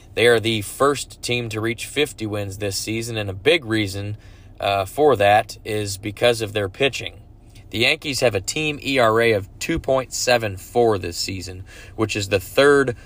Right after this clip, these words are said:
lowest E R A by an American League team sixty-five games into the season in the past fifty years. All right, that's kind of a mouthful there, that stat, but basically their pitching has been on another level. Starters,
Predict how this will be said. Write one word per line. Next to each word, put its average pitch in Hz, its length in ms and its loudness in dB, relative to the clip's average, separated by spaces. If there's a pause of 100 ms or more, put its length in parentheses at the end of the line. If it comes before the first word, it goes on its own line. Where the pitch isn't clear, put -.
(220)
lowest 117 520 4
E 123 140 2
R 110 220 4
A 110 180 2
by 104 220 2
an 101 100 -2
American 107 440 -2
League 101 220 -6
team 101 380 -4 (360)
sixty-five 110 680 2
games 104 300 -2
into 101 160 -4
the 95 100 -4
season 101 500 -6
in 101 120 -10
the 95 80 -6
past 107 500 0
fifty - 520 -2
years. 104 760 -4
All 92 60 -12
right, 95 200 -4 (120)
that's 107 240 -6
kind 110 240 0
of 98 60 0
a 98 80 -4
mouthful 101 560 0
there, 95 220 0
that 95 180 0
stat, 101 420 2
but 101 160 0 (680)
basically 139 440 2
their 113 140 4
pitching 131 400 0
has 104 140 -4
been 113 160 -2
on 107 160 2
another 101 340 -2
level. 101 320 0
Starters, 131 720 0